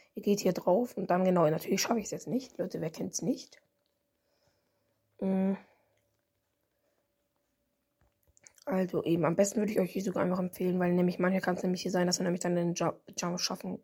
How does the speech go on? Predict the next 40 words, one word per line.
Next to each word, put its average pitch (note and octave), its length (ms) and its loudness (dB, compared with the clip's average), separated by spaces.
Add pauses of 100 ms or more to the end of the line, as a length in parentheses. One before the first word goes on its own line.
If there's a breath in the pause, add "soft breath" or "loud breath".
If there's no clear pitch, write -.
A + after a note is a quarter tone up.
kannst. - 480 -8 (600 soft breath)
Hier - 160 -16
kann - 160 0
man F#3 80 4
einfach F#3 100 4
ein F3+ 100 2
bisschen F#3 300 0
cool F#3 180 4
sein, F3 300 0
dann - 300 -4
ja. G#3 200 -2 (1600 loud breath)
Alter F#3+ 160 2
Junge, F#3 140 6
Leute, F3+ 180 4
ich E3+ 120 0
bin F3 100 -2
so F3 120 2
schlecht, F3+ 600 0
ne? G3 200 -2 (100)
Egal, F3+ 300 0
jetzt, - 220 -10
das F#3 140 -4
habe A3+ 100 -8
ich - 60 -18
jetzt - 120 -16
halt F#3+ 120 -6
nicht F#3 100 -6
geschafft. G3+ 380 -6 (340)
Hier - 200 -14
jetzt - 300 -2
aber. F3+ 220 2 (1700)
Genau, E3+ 240 2
dann D#3 100 2
macht G#3 220 4
ihr G#3 100 4
einfach, G3 140 2
also G3 120 2
ihr F#3+ 120 6
rollt G#3+ 340 6
quasi G3+ 300 0